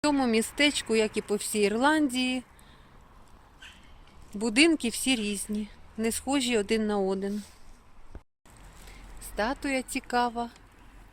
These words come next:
гімнастки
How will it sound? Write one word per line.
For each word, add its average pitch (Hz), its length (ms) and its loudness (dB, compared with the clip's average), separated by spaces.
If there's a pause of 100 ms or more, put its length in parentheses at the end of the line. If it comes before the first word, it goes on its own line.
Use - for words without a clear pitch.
(2750)
гімнастки 220 960 -6